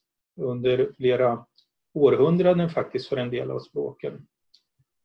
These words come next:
Eh, sen en sak, en praktisk sak, det här med informationen på olika språk om en sån här allvarlig händelse, det är ju förstås, eh, A och O att man når hela befolkningen så snart som möjligt.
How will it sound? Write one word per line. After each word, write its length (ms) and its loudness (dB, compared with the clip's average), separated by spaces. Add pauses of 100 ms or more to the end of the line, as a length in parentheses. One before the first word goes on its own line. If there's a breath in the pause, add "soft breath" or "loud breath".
(160)
Eh, 160 -10
sen 240 -2
en 200 0
sak, 300 0
en 140 0
praktisk 460 0
sak, 280 -2
det 260 0
här 100 -2
med 100 0
informationen 840 -2 (420)
på 360 8
olika 320 -2
språk 420 -4
om 200 0
en 320 -4
sån 260 -4
här 320 -2 (440)
allvarlig 500 -2
händelse, 440 -6
det 80 -4
är 40 2
ju 80 0
förstås, 520 -4 (540)
eh, 140 -6
A 200 2
och 200 4
O 200 4
att 220 0
man 200 -2
når 540 0 (260)
hela 200 2
befolkningen 840 -4
så 140 -8
snart 280 -10
som 140 -10
möjligt. 400 -6